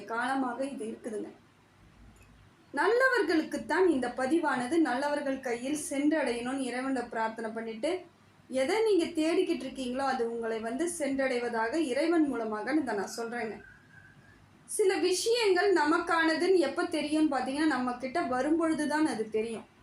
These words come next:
அதன் மூலமாக நமக்கு பல மாற்றங்களும் முன்னேற்றங்களும் ஏற்பட்டுச்சுன்னா, வாழ்க்கையில ஒரு புடிமானம் கிடைக்கும். அதை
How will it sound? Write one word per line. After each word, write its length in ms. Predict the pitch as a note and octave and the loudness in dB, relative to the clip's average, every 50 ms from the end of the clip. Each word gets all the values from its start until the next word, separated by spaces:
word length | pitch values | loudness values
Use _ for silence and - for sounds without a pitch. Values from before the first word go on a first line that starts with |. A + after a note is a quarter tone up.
| - - - - - - _ _ - - - _ _ _ _ - _ _ _ - | -20 -20 -20 -20 -20 -20 _ _ -20 -20 -20 _ _ _ _ -20 _ _ _ -6
அதன் 280 | - C4+ D4+ E4 E4 E4 | -4 0 2 4 4 6
மூலமாக 460 | F4 F#4 F#4 F#4 D#4+ D#4 D#4 D#4 F4 F4+ | 6 6 6 6 6 4 2 2 4 2
நமக்கு 360 | E4 C#4+ C4+ C4 - - A#3 - - | 2 2 2 -2 -4 -6 -8 -6 -2
பல 140 | B3+ B3 A#3+ A#3+ A#3+ | -2 0 0 0 -2
மாற்றங்களும் 760 | A#3+ B3 C4 - - - E4 D#4 D4 C4+ C4 C#4+ D4+ D4+ | -2 -2 -2 -2 -2 -2 -2 -2 0 0 0 0 2 0
முன்னேற்றங்களும் 720 | C4+ B3+ C4 C#4+ C#4+ C#4 B3 C4+ B3+ A#3+ B3 C4 C#4 C#4+ B3+ A#3+ | 0 0 0 -2 -2 -4 -4 -6 -6 -6 -4 -4 -4 -4 -4 -4
ஏற்பட்டுச்சுன்னா, 600 | B3 A#3+ - - A#3+ A3 A3 G#3 - - C#4 D4+ D#4 C4 | -4 -6 -6 -6 -6 -4 -6 -6 -6 -4 -4 -2 0 0
வாழ்க்கையில 520 | B3 C4 C#4+ D#4 D#4 D#4 C#4 B3+ B3 C#4 F4 B4 - - - _ _ _ _ - | 0 0 0 0 0 0 -2 0 0 0 -2 -2 -4 -6 -14 _ _ _ _ -4
ஒரு 120 | D#4 D#4+ F4+ - - | 0 0 0 0 2
புடிமானம் 500 | E4+ F#4+ G4 F#4 F#4+ F4+ D#4 C4+ C4+ - | 4 4 4 6 4 2 2 0 -2 -2
கிடைக்கும். 360 | B3 B3 A3+ A#3 A3 - G#3 B3+ | -2 -2 -2 -2 -4 -6 -4 -2
அதை 140 | C#4+ D#4+ | 0 0